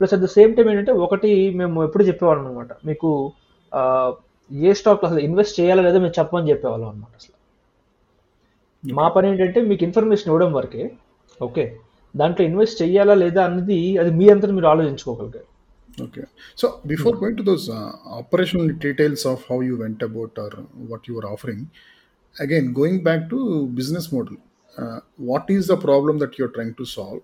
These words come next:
Speaker 2: and, uh, how are you trying to monetize it?
Speaker 1: Um,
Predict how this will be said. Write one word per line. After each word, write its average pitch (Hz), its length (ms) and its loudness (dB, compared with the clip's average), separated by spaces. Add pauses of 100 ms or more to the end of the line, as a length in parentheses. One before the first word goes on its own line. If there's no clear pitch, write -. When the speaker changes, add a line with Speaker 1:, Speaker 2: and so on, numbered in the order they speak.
(120)
Speaker 2:
and, 92 220 -6
uh, 67 260 -10
how - 160 -6
are 165 160 0
you 160 100 -2
trying 143 220 -4
to 170 100 -6
monetize 120 560 -6
it? - 160 -20 (1800)
Speaker 1:
Um, 160 280 -2